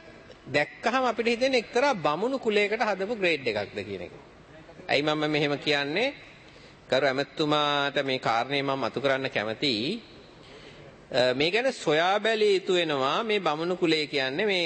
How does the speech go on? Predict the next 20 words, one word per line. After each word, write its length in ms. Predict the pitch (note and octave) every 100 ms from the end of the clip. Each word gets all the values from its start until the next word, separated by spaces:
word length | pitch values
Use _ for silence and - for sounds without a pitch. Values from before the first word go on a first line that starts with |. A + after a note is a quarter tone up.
| C#3+
එක්දහස් 340 | B2+ C#3+ F#3 F#3+
නවසිය 320 | G3+ G3+ G#3+
අනූ 220 | F3 D#3+
දෙකේ 260 | E3+ F#3 G3+
බැච් 320 | D3+ C3+ -
එකේ 420 | G3 D#3+ D3+ G3+ C4+ - - - -
හිටියා 460 | - C3+ D3+ E3 A#3 - - - - -
පහළොස් 460 | E3 F#3+ G#3 A3 -
වෙනියා. 360 | G3 E3+ F#3
මෙන්න 260 | G#3+ F3+ F3
මේ 160 | F#3 F3+ -
කාරණය 580 | - D3+ D3 D#3+ E3 E3+
සම්බන්ධයෙන් 760 | E3 - D#3+ D#3+ D#3+ D#3+ A#3+ G#3
දැඩි 220 | F3+ F#3
උනන්දුවක් 560 | F3 E3 D#3 D3+ E3 -
තිබුණා. 360 | - G2 E2+ D2+ - - - - - -
එතකොට 320 | - A#3 B3+
මේ 120 | B3+
පහළොස් 560 | B3 F#3 E3 G3 A#3 A#3+ -
වෙනියා 440 | A#3 A#3 A#3+